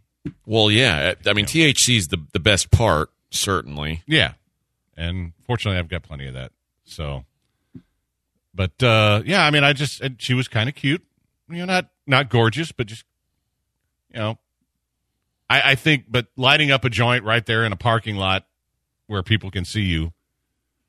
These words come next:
Speaker 2: that kinda took her from, like, a six to about an eight in my mind.
Speaker 1: All right.
Speaker 2: So, mm,
Speaker 1: It's, uh, it's funny how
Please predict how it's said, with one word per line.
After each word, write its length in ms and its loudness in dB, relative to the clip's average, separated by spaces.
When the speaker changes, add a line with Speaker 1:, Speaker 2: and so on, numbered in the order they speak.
Speaker 2:
that 140 4
kinda 200 2
took 200 -2
her 100 0
from, 460 0
like, 180 -2
a 60 0
six 480 -4
to 100 -2
about 260 0
an 80 0
eight 160 0
in 60 -10
my 140 -4
mind. 320 -6
Speaker 1:
All 80 -10
right. 320 -2
Speaker 2:
So, 480 2
mm, 360 0
Speaker 1:
It's, 180 0
uh, 220 2
it's 140 -2
funny 260 2
how 340 2